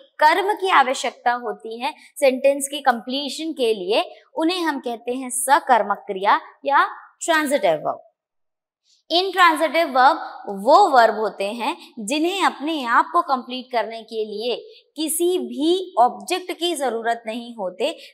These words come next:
They are complete by itself, we do not require any object with it। ठीक है, तो ये हो जाते हैं इनट्रांजिटिव वर्ब। अकर्मक क्रिया, कर्म के बिना, इसीलिए अकर्मक,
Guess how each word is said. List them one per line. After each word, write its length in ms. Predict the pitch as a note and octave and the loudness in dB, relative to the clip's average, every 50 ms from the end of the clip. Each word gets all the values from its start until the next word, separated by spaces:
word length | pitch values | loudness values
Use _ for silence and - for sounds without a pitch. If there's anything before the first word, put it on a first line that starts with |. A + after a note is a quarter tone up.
| - | -10
They 340 | G#3 G#3 C4+ C4+ C4+ C#4 C#4 | -6 -4 -4 -2 0 2 4
are 140 | D#4 F4+ F#4 | 4 4 2
complete 580 | F#4 D#4+ C#4 B3+ B3 A3+ - B3+ C#4+ D#4+ E4+ A#3+ A3 B3+ | 0 -2 -4 -4 -4 -6 -8 -6 -6 -4 -6 -2 -2 0
by 100 | B3 - | 0 0
itself, 560 | - - G#3 G3 - - - A#3+ C4 D#4+ F#4 F#4 - - - _ - - | 0 -2 -4 -4 -6 -8 0 2 2 2 2 -2 -10 -20 -20 _ -6 -4
we 80 | C#4 C4 | -4 -4
do 340 | G#3 A#3 B3 B3 B3+ C4 C#4+ | -4 -4 -6 -6 -2 0 2
not 120 | D#4+ F4 | 2 2
require 760 | E4+ D#4+ C#4 - - - B3+ A#3 A3+ A3+ A3 A3+ A#3+ B3 B3+ | 2 -2 -4 -4 -4 -10 -10 -6 -2 -2 -2 0 -2 -4 -4
any 580 | A#3+ A#3 - A#3 A#3 A#3+ B3 C4 A#3+ - G#3 G#3 | -6 -8 -12 -12 -12 -10 -10 -10 -2 -2 -2 -2
object 440 | F#3 F3+ F#3+ G#3+ A3 A3 - F#3+ F#3+ | -2 -6 -8 -8 -8 -8 -8 -8 -8
with 220 | F#3+ F#3+ - A3+ | -8 2 4 4
it। 60 | E3 - - - - _ _ _ _ _ _ | 4 4 0 -12 -20 _ _ _ _ _ _
ठीक 160 | C#4+ C#4+ B3 | -8 -4 0
है, 120 | E4+ D#4+ A3+ - - - _ _ - | 0 0 0 -2 -8 -18 _ _ -6
तो 60 | C#4+ | -6
ये 260 | C#4 B3 B3+ D4 D4+ | -6 -4 -6 -6 -6
हो 160 | D4+ D4 C4 | -2 0 0
जाते 360 | A#3+ B3 A#3 G#3+ - A3+ A#3 | 0 2 0 0 0 -2 -6
हैं 220 | C4 C#4 C#4+ C#4 - | -6 -4 -6 -8 -10
इनट्रांजिटिव 640 | G#3+ G#3+ A3 G#3 A#3 G3 F3+ F3+ F3+ F3 D#3+ - D#3+ | -12 -14 -12 -2 0 0 0 0 -4 -8 -6 -6 -8
वर्ब। 300 | D#3 D3+ - - - - _ _ _ _ _ _ _ - | -8 -8 -12 -14 -14 -14 _ _ _ _ _ _ _ 8
अकर्मक 600 | C4 C#4+ C#4 C#4 C4+ A#3+ G#3+ G3+ G#3+ G#3+ G3+ - | 8 8 8 8 4 4 4 4 2 0 0 0
क्रिया, 260 | - G3 F3+ D#3+ D3 E3+ | -4 -4 -2 -4 -4 -6
कर्म 380 | - - B3+ C4 C#4 C#4 C#4+ | -2 0 0 0 2 0 -2
के 360 | C4+ C#4 D4 D4 D4 A#3+ G3 | -6 -6 -6 -6 -6 -6 -2
बिना, 360 | F3+ A3 A3 A#3 A#3+ G#3 F3 - - | -2 -2 0 4 2 2 2 0 -4
इसीलिए 360 | B3 - - C#4 B3+ C4+ C#4 | -8 -6 -6 -6 -4 -4 -4
अकर्मक, 920 | D4 C#4+ - - B3+ C#4 D4+ C#4+ - A#3+ G#3 F#3 F3+ G#3+ A#3+ G3+ D#3+ - | -4 0 4 6 8 8 8 6 4 2 0 2 2 2 2 2 2 0